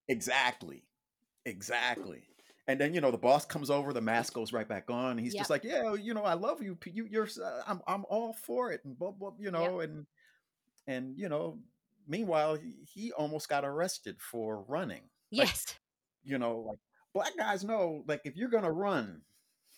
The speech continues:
Speaker 1: you, you, you know, just out of the blue, you are gonna be looked at differently than a white guy running. And so Gerber didn't know that.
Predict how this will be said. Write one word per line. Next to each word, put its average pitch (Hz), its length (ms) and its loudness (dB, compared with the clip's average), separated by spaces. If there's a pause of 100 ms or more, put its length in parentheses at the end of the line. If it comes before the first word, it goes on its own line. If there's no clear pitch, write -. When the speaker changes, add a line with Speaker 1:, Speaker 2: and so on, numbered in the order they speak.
(320)
Speaker 1:
you, 175 200 -8
you, 214 120 -8 (220)
you 196 120 0
know, 170 160 2
just 165 260 -4 (120)
out 185 180 0
of 185 80 0
the 170 60 -2
blue, 143 460 2 (220)
you 190 220 -2
are 185 80 4
gonna 175 200 0
be 160 100 -4
looked 175 260 -2
at 139 220 -4
differently - 600 -6 (520)
than 117 280 -2 (360)
a 127 60 0
white 156 300 2
guy 76 260 -8
running. 62 300 -20 (460)
And 101 340 -8
so 107 420 -4 (220)
Gerber 139 340 4
didn't 117 300 -2
know 110 220 0
that. - 240 -12